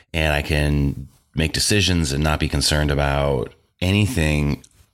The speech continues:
about the result of those decisions. Meaning, if I wanna, if I wanna write a play, I can write a play. If I wanna create a new business, I can create a new business. If I want to discuss my political beliefs, I don't need to be afraid of being canceled. If I,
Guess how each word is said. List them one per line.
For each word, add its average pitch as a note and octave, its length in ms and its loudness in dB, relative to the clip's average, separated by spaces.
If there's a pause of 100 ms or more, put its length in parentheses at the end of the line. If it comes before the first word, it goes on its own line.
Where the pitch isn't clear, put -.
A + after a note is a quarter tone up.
about C#2+ 340 -2
the C#2+ 180 0
result D2+ 420 0
of C2 80 -6
those C2+ 220 0
decisions. A#1+ 560 -2
Meaning, C#2 500 2
if C2 100 -4
I C#2+ 100 0
wanna, D2 380 0 (100)
if - 80 -8
I D2+ 40 0
wanna D2 200 0
write C#2+ 120 0
a C#2 60 0
play, C#2+ 400 -2
I B1+ 80 -4
can C2+ 100 -2
write C2 160 2
a B1+ 40 -4
play. C2+ 280 0
If A#1 140 -6
I A#1+ 40 -2
wanna C2 200 0
create C2+ 200 0
a C2+ 40 0
new C#2 100 0
business, C2 400 0
I A1+ 60 0
can - 100 -4
create B1 200 -2
a - 20 0
new B1+ 80 0
business. B1+ 400 0
If C2 100 -4
I C2 160 2
want C#2 300 0
to C#2 340 0 (1160)
discuss F2+ 480 0
my E2 140 2
political E2+ 420 0
beliefs, D2 520 0
I C#2+ 60 0
don't D#2 280 0
need D2+ 140 0
to C#2+ 40 0
be C#2+ 100 0
afraid D#2 320 2
of C#2 80 -4
being D2+ 240 0
canceled. D2 500 0
If D2+ 120 -4
I, C#2+ 840 0